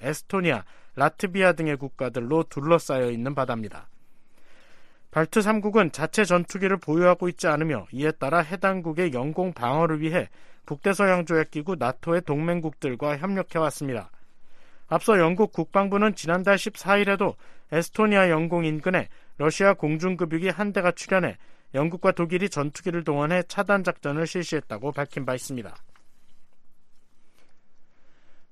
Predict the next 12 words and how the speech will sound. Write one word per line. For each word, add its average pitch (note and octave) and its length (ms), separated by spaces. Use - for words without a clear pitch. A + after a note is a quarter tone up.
미국과 F3+ 500
필리핀군이 F#3+ 840
오늘 E3+ 360
남중국해 F3 800
인근에서 D#3 560
모의 E3 340
적 D3 320
함정을 F3+ 400
겨냥한 C#3 540
사격 F#3+ 420
훈련을 F3 420
실시했다고 D3+ 680